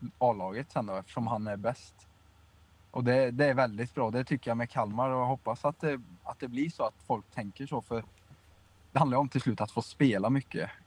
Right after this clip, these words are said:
Och det behöver inte vara det bästa laget, det behöver inte vara flashigt att stå i Frölunda och sitta i en fjärde line liksom. Då är det bättre att vara i Kalmar och, ja, men vara en av de bästa, för det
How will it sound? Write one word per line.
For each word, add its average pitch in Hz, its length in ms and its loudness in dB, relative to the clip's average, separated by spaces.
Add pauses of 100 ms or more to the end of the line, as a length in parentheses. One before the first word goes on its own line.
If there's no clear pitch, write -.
(300)
Och 120 440 6 (120)
det 120 120 6
behöver 131 160 4
inte 123 160 0
vara 117 100 8
det 113 80 0
bästa 117 400 2
laget, 107 240 2
det 110 40 -4
behöver 120 180 0
inte - 120 -6
vara 110 80 0
flashigt 110 520 -4
att 110 80 -10
stå 110 220 -4
i - 20 -8
Frölunda 101 640 -2
och 107 220 0 (640)
sitta 113 280 -2
i 110 40 -2
en 117 60 -2
fjärde 110 340 2
line 95 200 -2
liksom. 92 320 -8
Då 110 120 -2
är 117 60 2
det 117 60 0
bättre 113 340 0
att 107 60 -6
vara 110 220 2
i 117 40 -2
Kalmar 104 500 0
och, 104 180 -4 (500)
ja, 120 80 2
men 123 140 2
vara 131 380 4
en 131 160 -2
av 110 80 -2
de 113 140 -2
bästa, 113 360 -2
för 107 120 -12
det 117 320 -4